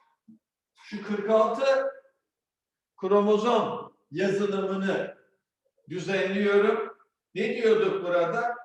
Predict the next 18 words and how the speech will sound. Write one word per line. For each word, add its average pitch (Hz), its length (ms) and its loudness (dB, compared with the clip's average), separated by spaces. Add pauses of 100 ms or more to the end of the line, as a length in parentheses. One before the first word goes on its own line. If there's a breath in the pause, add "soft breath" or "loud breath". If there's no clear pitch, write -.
(200)
Kırk - 340 -6
dört 196 640 4 (340)
artı 233 480 2 (640)
diyelim 220 400 0
bu 208 280 2
dişi 196 360 -4
bir 165 240 -2
birey 151 560 0 (200)
X 214 340 -2 (240)
X - 460 -10
formülüyle 180 1000 0 (220)
yazabiliyorduk 139 1000 -4
bunu. 104 280 -10
Ha, - 320 -2 (600)
şu 226 200 -14
kırk 240 260 -8
dört 285 220 4
tane 214 640 0